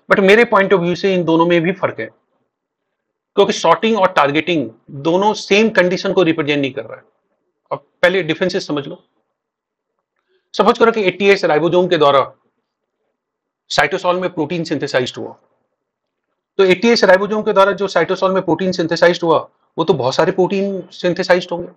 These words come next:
उनमें से कुछ प्रोटीन mitochondria में जाएगा, कुछ प्रोटीन nucleus में जाएगा,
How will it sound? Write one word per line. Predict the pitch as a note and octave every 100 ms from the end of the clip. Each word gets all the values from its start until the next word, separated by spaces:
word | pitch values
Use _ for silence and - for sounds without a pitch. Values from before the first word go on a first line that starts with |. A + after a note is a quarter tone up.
| _ _ _ _ _ _ _ -
उनमें | G3 G3+
से | G3+
कुछ | G3+ -
प्रोटीन | F3+ F3 F3
mitochondria | D3+ C3+ D3+ D#3 E3
में | D#3+
जाएगा, | D#3 D#3 D#3 _ _ _ _ _ _ -
कुछ | F3
प्रोटीन | E3+ D#3 D#3 D3
nucleus | B2+ C#3+ D3
में | D3+
जाएगा, | C#3+ C#3